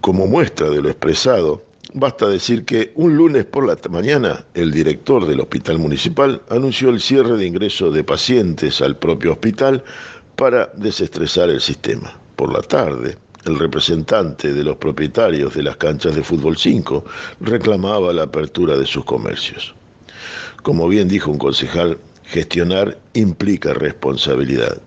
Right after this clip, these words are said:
y parece que en Bahía Blanca eso estaría faltando.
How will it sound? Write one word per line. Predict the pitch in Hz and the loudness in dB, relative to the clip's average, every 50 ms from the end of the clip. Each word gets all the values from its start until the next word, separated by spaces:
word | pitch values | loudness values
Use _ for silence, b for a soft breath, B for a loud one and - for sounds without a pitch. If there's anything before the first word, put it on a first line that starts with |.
| - - | -8 -2
y | - 87 80 | -2 -2 -2
parece | - - 71 71 78 90 90 78 - - - - - - - - | 0 -2 -2 0 2 2 0 0 -2 -4 -8 -8 -10 -12 -20 -10
que | - 76 | -6 -4
en | 71 67 | -2 0
Bahía | 69 69 69 69 64 60 | 0 2 2 2 2 2
Blanca | 67 78 90 104 110 82 - 73 | 2 2 2 2 0 0 0 2
eso | 80 110 123 - - - 85 - - | 2 2 2 2 0 0 0 0 0
estaría | 69 67 65 - - 67 64 62 64 62 | -2 -2 -2 -2 -2 -2 0 0 -2 -2
faltando. | - - 57 58 - - - - - - - | -2 -4 -6 -6 -6 -8 -8 -10 -12 -16 -18